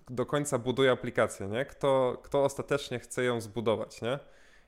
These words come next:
I w tym przypadku zawsze to musi być F-Droid tutaj,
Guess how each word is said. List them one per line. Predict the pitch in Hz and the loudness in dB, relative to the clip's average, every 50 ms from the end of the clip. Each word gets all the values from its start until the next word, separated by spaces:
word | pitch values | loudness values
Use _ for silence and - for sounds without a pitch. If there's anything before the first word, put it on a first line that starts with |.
| _ - | _ -10
I | 107 110 113 117 117 113 113 113 117 117 110 | -6 -4 -2 -2 -2 -2 -2 -4 -4 -6 -8
w | - | -8
tym | - 139 127 | -6 -6 -6
przypadku | 123 - - 131 127 - - 127 | -6 -4 -2 -4 -2 -2 -2 0
zawsze | 113 131 139 - - 135 | 2 2 2 2 0 -6
to | - 143 | -4 -6
musi | 135 131 - 131 | -6 -6 -4 -4
być | 123 113 | -2 -2
F-Droid | 127 117 113 131 127 107 - - - - | -2 0 2 2 2 2 2 -2 -10 -10
tutaj, | - 107 - - | -8 -6 -6 -6